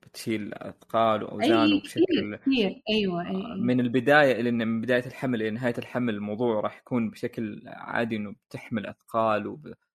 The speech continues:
Speaker 2: أيوة،
Speaker 1: الموضوع
Speaker 2: إذا
Speaker 1: هذا هل راح يسبب لها مشكلة أو بالعكس
Speaker 2: لا
Speaker 1: راح
Speaker 2: أبدًا،
Speaker 1: يكون
Speaker 2: بالعكس، بالعكس، بالعكس يساعد. إ-، إذا السيدة ما عندها أي مانع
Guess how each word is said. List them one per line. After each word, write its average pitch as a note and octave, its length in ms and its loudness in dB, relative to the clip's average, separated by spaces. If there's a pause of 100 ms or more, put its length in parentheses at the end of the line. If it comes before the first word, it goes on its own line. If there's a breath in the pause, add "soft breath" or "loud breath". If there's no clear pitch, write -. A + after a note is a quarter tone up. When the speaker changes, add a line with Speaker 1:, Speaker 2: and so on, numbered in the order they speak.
(240)
Speaker 2:
أيوة، B3+ 320 6
Speaker 1:
الموضوع A#2+ 260 6
Speaker 2:
إذا A#2+ 80 8
Speaker 1:
هذا B2+ 80 2
هل B2+ 80 0
راح B2+ 240 2
يسبب B2+ 300 -2
لها A#2 100 6
مشكلة C#3 400 -2
أو A2+ 120 0
بالعكس A#2 560 0
Speaker 2:
لا D#4 80 4
Speaker 1:
راح - 100 0
Speaker 2:
أبدًا، G#3+ 240 2
Speaker 1:
يكون G#3+ 200 -2
Speaker 2:
بالعكس، B3+ 580 -2
بالعكس، C4 520 -2 (100)
بالعكس E3+ 320 -4
يساعد. G#3+ 420 2
إ-، - 500 -4
إذا F4+ 180 6
السيدة A#3 560 0
ما B3+ 160 4
عندها A3 420 2
أي C4 420 4
مانع B3 500 2